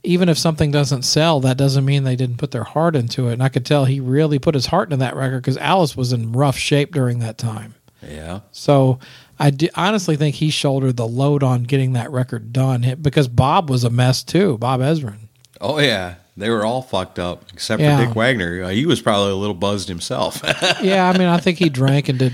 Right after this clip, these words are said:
Speaker 1: and probably smoked pot and stuff, but he wasn't doing as much coke as everyone else was, 'cause coke was Alice's drug of choice at that time.
Speaker 2: Yeah.
Speaker 1: And I, I could tell that it meant a lot to him to kinda revisit that, so,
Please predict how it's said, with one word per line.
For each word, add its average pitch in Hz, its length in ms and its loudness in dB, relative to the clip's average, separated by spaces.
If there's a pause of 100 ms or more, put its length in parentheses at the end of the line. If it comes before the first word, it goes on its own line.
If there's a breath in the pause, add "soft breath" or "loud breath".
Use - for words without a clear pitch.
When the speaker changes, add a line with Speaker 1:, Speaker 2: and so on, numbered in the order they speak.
(140)
Speaker 1:
and 156 240 -2
probably 151 180 2
smoked 131 380 -2
pot 135 260 0
and 127 140 -4
stuff, 120 400 -6
but 131 220 0 (760 soft breath)
he 160 140 2
wasn't 151 400 2
doing 143 260 2
as 127 80 2
much 127 280 0
coke 131 380 0
as 117 360 -4
everyone 127 360 -2
else 120 300 -4
was, 113 340 -6
'cause - 180 -10
coke 151 360 2
was 120 240 0 (100)
Alice's 127 360 -2
drug 135 240 4
of 117 60 0
choice 131 320 -2
at 127 100 -6
that 123 180 -4
time. 120 380 0 (220 loud breath)
Speaker 2:
Yeah. 80 420 -8
Speaker 1:
And 160 260 0
I, 156 200 2
I 160 80 -2
could 165 180 -6
tell 175 260 4
that 139 220 2 (100)
it 151 180 -2
meant 180 220 0
a 175 60 2
lot 147 320 2
to 147 160 2
him 131 140 2
to 123 60 -2
kinda 131 220 2
revisit 123 600 0
that, 120 340 -6
so, 123 380 -4